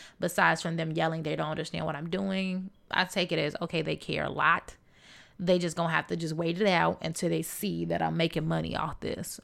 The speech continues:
Because it took some time for my mom and my family to be like, "Why are you going to this speaking stuff? Why are you going out of town? Why are you, why?" Until this year.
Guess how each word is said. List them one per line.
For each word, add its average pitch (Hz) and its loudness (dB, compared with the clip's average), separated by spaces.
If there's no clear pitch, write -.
Because 175 -2
it 165 -6
took 190 -4
some 175 -8
time 175 2
for 175 -2
my 160 0
mom 160 -2
and 175 2
my 170 4
family 165 0
to 156 -4
be 160 -2
like, 147 0
"Why 160 -6
are 277 -8
you 262 -4
going 165 -2
to 208 -16
this 196 -10
speaking 196 -6
stuff? - -8
Why 160 -10
are - -10
you 277 -2
going 185 -4
out 202 -6
of - -8
town? 151 -4
Why 170 -8
are 285 -8
you, 247 -2
why?" 240 2
Until 180 4
this 170 0
year. - -4